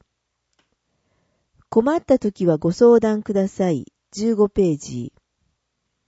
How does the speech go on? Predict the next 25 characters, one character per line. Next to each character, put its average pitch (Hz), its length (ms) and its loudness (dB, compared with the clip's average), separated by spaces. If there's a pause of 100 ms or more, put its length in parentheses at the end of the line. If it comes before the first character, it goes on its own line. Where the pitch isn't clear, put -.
(800)
水 240 280 -4
波 302 260 -2
市 175 380 -6
中 285 260 -4
小 285 300 0
企 247 220 -12
業、 165 340 0
小 269 240 0
規 277 180 -6
模 269 160 -2
企 240 220 -18
業 170 320 0
振 277 320 -10
興 269 260 2
条 247 300 2
例 170 220 0
が 123 240 -8
制 226 280 0
定 202 260 0
さ 202 140 -4
れ 175 100 -2
ま 165 140 -6
し - 140 -12
た。 123 280 -8 (1200)
合 190 220 -2